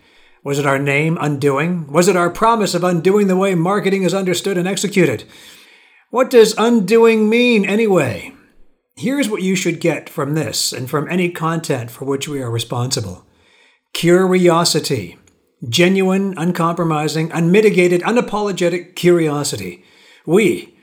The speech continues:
Mark and I, perhaps reminded of the magic of curiosity by our children, or perhaps fearing that we personally weren't asking enough questions anymore. We're teachers and authors and consultants, after all. We're supposed to know everything, right?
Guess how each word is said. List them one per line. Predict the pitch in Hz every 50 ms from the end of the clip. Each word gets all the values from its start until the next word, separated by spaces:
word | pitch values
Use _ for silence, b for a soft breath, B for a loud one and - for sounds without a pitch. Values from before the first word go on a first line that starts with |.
| b b b
Mark | b 143 170 185 180 170
and | 151 135
I, | 113 90 87 87 - - - _
perhaps | - 139 131 175 196 185 190 - -
reminded | 170 156 160 180 196 208 208 180 170 156
of | 156 139 127
the | 139 135
magic | 151 180 196 196 165 170 156 -
of | 156 - -
curiosity | - - 175 170 160 156 156 147 151 147 - 156 147 147 147
by | 139 120 139 143 147 143
our | 139 131
children, | 127 - 180 175 165 143 135 131 131 B B B B B B B B
or | 170 196 233
perhaps | 233 233 202 208 220 220 196 -
fearing | - - - 226 226 226 226 214 214 208
that | 202 180 180
we | 202 226 220
personally | - - - - 240 240 247 240 - 208 214 214 214 214 202
weren't | 175 180 196 220 226 220 226 -
asking | 190 202 208 202 - 196 185 180
enough | 180 180 185 180 185 -
questions | - - 226 214 - - 180 160 156
anymore. | 156 139 139 135 135 123 120 135 156 156 B B B B B B B B B B B
We're | - 139 135
teachers | 139 185 175 175 - 151 135 131
and | 131 135
authors | 151 160 170 165 151 131 120
and | 127 127 120
consultants, | - 135 131 139 247 240 214 156 139 - 151
after | 127 127 131 - 131 120
all. | 123 156 180
We're | 180 165
supposed | - 170 - 170 151 139 -
to | 156
know | 143 143 160 202
everything, | 202 185 156 135 123 123
right? | 123 131 165 185 175 -